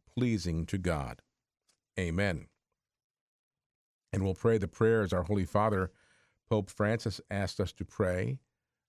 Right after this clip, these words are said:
uh, with the, the specific intention of praying to protect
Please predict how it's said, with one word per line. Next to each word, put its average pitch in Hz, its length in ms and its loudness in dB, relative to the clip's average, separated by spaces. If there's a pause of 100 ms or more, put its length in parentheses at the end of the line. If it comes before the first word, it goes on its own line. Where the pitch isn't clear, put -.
(120)
uh, - 420 -12 (200)
with 107 200 -4
the, 101 260 -4
the 92 260 -2
specific - 840 -4
intention 107 640 -2
of 90 220 -8
praying 104 380 0
to 95 100 -6
protect - 560 -8